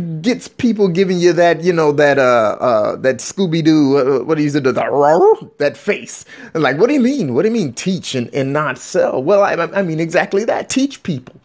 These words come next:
Show people something in, instead of selling them something.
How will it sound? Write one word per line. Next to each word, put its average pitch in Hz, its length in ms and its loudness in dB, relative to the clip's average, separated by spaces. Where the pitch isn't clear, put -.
Show 302 560 4
people 143 520 -4
something 104 640 -6
in, 123 200 -4
instead 143 520 0
of 151 260 2
selling 170 840 0
them 104 260 -4
something. - 460 -8